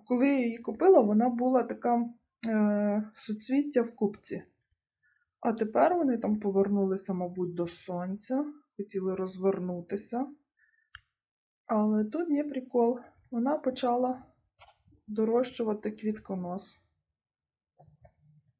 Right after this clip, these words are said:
Ось тут. Ось. Ось ось. Вона собі вирішила рости. Я її жодного разу не поливала. Так, чуть-чуть по стіночках водичкою сприснула і все.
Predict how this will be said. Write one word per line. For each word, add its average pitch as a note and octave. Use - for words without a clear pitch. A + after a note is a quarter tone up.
Ось G#3
тут. -
Ось. -
Ось F#3+
ось. D4
Вона A3
собі A3+
вирішила G#3+
рости. G#3
Я D#4
її C#4+
жодного A#3
разу G#3+
не G3
поливала. F#3
Так, C4+
чуть-чуть A#3
по A3+
стіночках G#3+
водичкою G3
сприснула A#3
і -
все. F3+